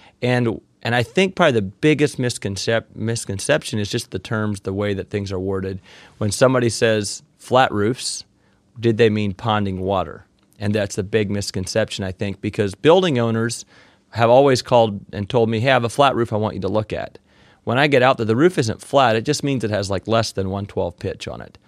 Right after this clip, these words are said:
So it's a low slope roof, but they don't call it that. The roofers call it low slope. So I think the biggest misconception was, okay, if a building owner goes online and puts in, "Does coatings work on flat roof?"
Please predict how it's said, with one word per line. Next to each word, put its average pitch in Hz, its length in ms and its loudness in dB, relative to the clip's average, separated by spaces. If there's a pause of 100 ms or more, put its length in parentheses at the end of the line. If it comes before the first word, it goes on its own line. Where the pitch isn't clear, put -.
So 156 180 6
it's 143 160 4
a 120 60 4
low 135 280 6
slope 127 420 2
roof, 92 200 -2
but 110 120 -4
they 143 140 6
don't 147 220 2
call 110 260 2
it - 80 -8
that. 65 240 -8 (100)
The - 80 -12
roofers 127 400 2
call 104 200 0
it - 60 -8
low 95 140 -2
slope. 87 400 -6 (480)
So - 160 4
I 127 80 8
think 143 320 2
the 117 100 -2
biggest 135 360 2
misconception 107 720 -2
was, 98 280 0
okay, 101 200 0
if 101 80 -2
a 92 60 -4
building 123 320 4
owner 113 180 0
goes 104 300 2
online 110 560 2
and 95 160 -4 (480)
puts 110 240 0
in, 101 280 0 (120)
"Does 101 260 -2
coatings 117 460 0
work 104 200 -2
on 87 120 -6
flat - 320 2
roof?" 110 260 0